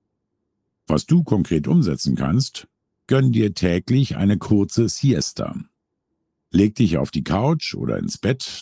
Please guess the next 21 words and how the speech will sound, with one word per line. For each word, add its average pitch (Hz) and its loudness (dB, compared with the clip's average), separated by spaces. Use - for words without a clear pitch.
deinen 62 -2
Schlüsselbund 113 0
auf 82 -4
dich - -4
drauf 147 -2
und 87 0
gönn 110 2
dir 110 2
einen 87 0
kurzen 120 0
Mittagsschlaf. 65 -2
Der 71 2
Schlüssel 139 0
ist - -8
dazu 80 0
da, 135 0
dich 135 0
im 120 2
richtigen 107 2
Moment 104 4
aufzuwecken. 90 -4